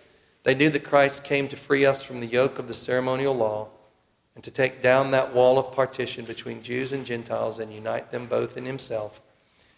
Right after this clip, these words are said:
and therefore could not bear to hear of circumcising the Gentile converts when their instructions were only to baptize them." So note, brothers and sisters,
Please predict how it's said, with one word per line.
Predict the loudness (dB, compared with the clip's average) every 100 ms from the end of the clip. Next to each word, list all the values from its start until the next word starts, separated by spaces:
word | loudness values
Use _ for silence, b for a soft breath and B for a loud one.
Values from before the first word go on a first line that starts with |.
| _
and | -12 2
therefore | 4 4 4 2
could | 2 0 0
not | 4 4 4 2 2
bear | 4 6 4
to | -2 -8
hear | -8 -2 -2
of | -2
circumcising | -4 -6 -6 -6 0 0 0 -8
the |
Gentile | -6 -6 0 2 2
converts | 2 0 0 -4 -6 -10 -18 b b b b b
when | -8 2
their | 4 4
instructions | 0 -2 -2 -2 -10 -12 -10
were | -10 -2
only | -2 -2 -6
to | -10 -8
baptize | -8 -8 -14 -18 -18
them." | -20 -20 _ _ _ _ _ _ _ _ _ _ _ _ _ _ -20 b b b b b b b _
So | 8 10 10 8 -2
note, | 4 6 6
brothers | 6 4 2
and | -4
sisters, | -6 -6 -8 -8 -10 -10 -12 -16